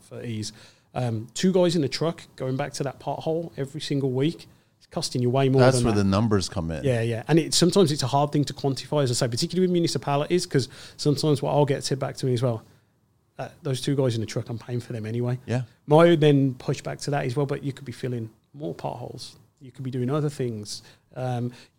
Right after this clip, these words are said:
Speaker 1: just the public perception of, I keep going back to that one, you can eradicate that. So it's, uh, that's sort of what you're, you're trying to push. But yeah, on initial look, a lot of people, and in the first eighteen months, two years I was here, it was, uh, it was definitely a slog when you were going in selling that and you're telling people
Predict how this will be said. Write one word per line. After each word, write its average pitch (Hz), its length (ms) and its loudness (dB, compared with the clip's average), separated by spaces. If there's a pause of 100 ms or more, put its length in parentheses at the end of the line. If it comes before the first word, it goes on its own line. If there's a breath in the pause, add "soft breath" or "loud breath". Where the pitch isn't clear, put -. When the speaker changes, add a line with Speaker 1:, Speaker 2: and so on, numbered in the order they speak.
(140)
Speaker 1:
just - 180 -4
the - 80 -10
public 151 360 -6
perception - 500 -4
of, 120 180 -4 (340)
I - 100 -20
keep - 200 -20
going 117 140 -20
back 135 180 -16
to - 100 -8
that 127 140 -8
one, 123 100 -4
you 113 100 -4
can 127 140 -2
eradicate 120 560 -2
that. 127 260 -8
So 139 180 -4
it's, 135 260 -4 (340 loud breath)
uh, 156 280 -2
that's 185 280 2
sort 175 200 4
of 131 140 2
what 135 220 2
you're, 127 160 0 (100)
you're 123 80 -8
trying 139 300 0
to 117 60 0
push. - 480 -10
But 117 200 -6
yeah, 139 240 2
on 143 140 4
initial 160 460 6
look, 143 340 2 (380 loud breath)
a 139 40 0
lot 156 160 10
of 156 100 6
people, 147 440 4
and 123 200 0 (760)
in 135 80 -4
the 120 60 -6
first 123 260 -2
eighteen 123 320 0
months, 117 180 -4
two - 160 -6
years 120 300 -2
I 131 60 0
was 123 180 0
here, 123 300 -4 (320 soft breath)
it - 100 -16
was, 139 180 -4
uh, 131 160 -4
it 131 100 -6
was 123 120 -6
definitely - 400 -8
a 123 60 -10
slog 117 420 -6
when 127 120 0
you 123 80 2
were 123 60 2
going 120 220 0
in 120 140 2
selling 123 320 -2
that 143 100 -2
and 135 80 -6
you're 127 80 -2
telling 123 300 -2
people 123 420 -4